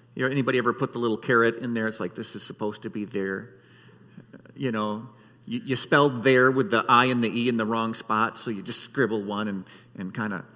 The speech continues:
put it over there. Or no. The, the Hebrew scribes, if they made one mistake, hand copying the whole thing,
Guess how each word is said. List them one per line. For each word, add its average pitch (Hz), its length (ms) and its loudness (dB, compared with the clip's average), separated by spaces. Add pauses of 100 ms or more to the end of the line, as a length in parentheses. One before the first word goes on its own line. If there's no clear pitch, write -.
(420)
put 117 140 0
it 110 100 2
over 110 240 2
there. 107 280 2
Or 90 200 -4 (1040)
no. 104 340 -2 (920)
The, 135 300 0
the 123 180 -2
Hebrew 170 300 0
scribes, 135 640 -6
if - 160 -6
they 135 140 0
made 127 340 -2
one 123 380 -2
mistake, - 640 -8 (840)
hand 120 300 -6
copying 123 460 -4
the 107 100 -8
whole 104 160 -8
thing, 98 300 -10